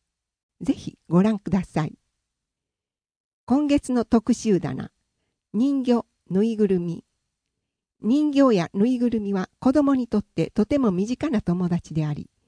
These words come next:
行事などで使われるような特別な意味を持ったものもあります。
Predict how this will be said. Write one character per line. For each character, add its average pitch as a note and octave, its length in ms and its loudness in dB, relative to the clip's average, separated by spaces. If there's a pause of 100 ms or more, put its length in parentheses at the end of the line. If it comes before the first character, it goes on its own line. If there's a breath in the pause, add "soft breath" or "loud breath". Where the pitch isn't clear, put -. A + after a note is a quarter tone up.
(480)
行 C#4+ 280 6
事 G3+ 140 -2
な F3+ 120 0
ど E3+ 100 0
で D#3+ 140 -4
使 - 320 -4
わ C4 80 2
れ A#3+ 140 0
る A3 100 0
よ F#3+ 160 0
う D3 60 -2
な C#3+ 200 -8 (440)
特 C4+ 220 2
別 C#4 260 0
な F3 180 -4
意 C#4 120 -2
味 C#4+ 180 2
を F3+ 40 0
持 E3+ 120 -2
っ - 40 -4
た - 180 -6
も D#3+ 120 -2
の D3+ 100 -4
も C#3 80 -4
あ C#3+ 80 -4
り D3 100 -6
ま C3 140 -8
す。 - 240 -20